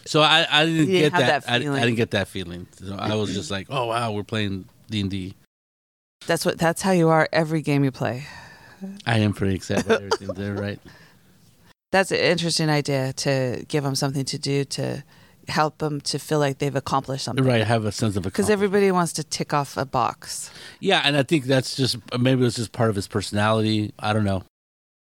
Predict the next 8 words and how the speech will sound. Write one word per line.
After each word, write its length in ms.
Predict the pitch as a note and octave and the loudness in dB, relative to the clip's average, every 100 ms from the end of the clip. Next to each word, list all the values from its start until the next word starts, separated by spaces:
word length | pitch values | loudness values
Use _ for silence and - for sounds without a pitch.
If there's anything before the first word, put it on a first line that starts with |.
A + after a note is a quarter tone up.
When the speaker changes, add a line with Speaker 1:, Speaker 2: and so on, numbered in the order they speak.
| _ | _
Speaker 1:
So 180 | - C#3+ | -2 2
the 60 | D3+ | 4
next 160 | G3 G3 | 2 2
thing 120 | D3+ | 2
I 60 | |
have 360 | B2+ B2 B2 B2 | 2 2 2 2
is, 400 | A#2+ A2+ G#2+ F2+ - - - - - - | 2 2 0 -6 -16 -20 -20 -20 -20 -12
uh, 180 | - | -8